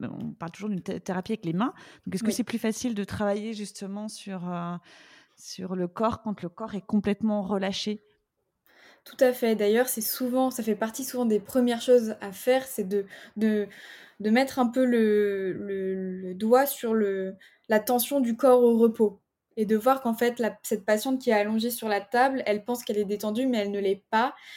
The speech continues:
Speaker 2: Et voilà, souvent, ça sous-entend aussi d'autres choses, des antécé-, des passifs, des antécédents, parfois de violence. Et, euh, et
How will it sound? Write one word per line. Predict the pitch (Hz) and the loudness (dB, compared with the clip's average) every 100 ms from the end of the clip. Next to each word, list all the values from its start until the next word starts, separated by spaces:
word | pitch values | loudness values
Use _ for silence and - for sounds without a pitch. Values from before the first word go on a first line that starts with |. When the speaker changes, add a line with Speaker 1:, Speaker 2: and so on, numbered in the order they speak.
| - - - | -20 -14 0
Speaker 2:
Et | 214 214 | 2 4
voilà, | 214 202 | 4 2
souvent, | 196 254 320 | 2 -2 0
ça | 311 | 0
sous-entend | - 247 233 254 | 0 0 2 4
aussi | 254 254 | 4 4
d'autres | 226 240 - | 2 0 6
choses, | 247 262 233 - _ _ | 8 8 6 -6 _ _
des | 214 214 | -2 0
antécé-, | 208 220 220 | -2 -2 -2
des | 208 208 | 0 2
passifs, | 202 208 - 262 226 | 2 0 0 0 0
des | 214 | 0
antécédents, | 202 202 196 208 196 214 220 | -2 -4 -2 -2 0 0 0
parfois | 208 202 202 | -4 -4 -6
de | |
violence. | 190 208 208 208 262 - - - - - | -4 -2 0 0 -4 -8 -14 -18 -18 -8
Et, | - 214 208 | -2 2 4
euh, | 202 | 4
et | 190 | 4